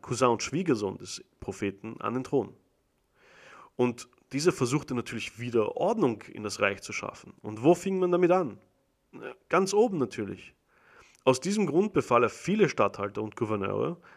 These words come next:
welche unter Uthman an die Macht kamen, zurückzutreten. Es ergab sich aber ein Problem damit,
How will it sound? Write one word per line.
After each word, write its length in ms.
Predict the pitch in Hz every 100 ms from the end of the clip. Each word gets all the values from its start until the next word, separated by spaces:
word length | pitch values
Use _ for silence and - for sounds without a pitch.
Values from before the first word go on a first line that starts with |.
| -
welche 260 | 113 113 123
unter 180 | 104 -
Uthman 400 | 127 120 117 110
an 100 | 104
die 60 |
Macht 340 | 113 160 - -
kamen, 400 | 98 104 139 -
zurückzutreten. 720 | 175 208 - - 107 - 95 _ _ _ _ _ _ - - - - _ -
Es 540 | 123 123 - - - _
ergab 420 | - 113 127 180 -
sich 200 | 180 175
aber 140 | 170
ein 100 | 165
Problem 420 | - 156 190 175
damit, 500 | 113 95 98 - -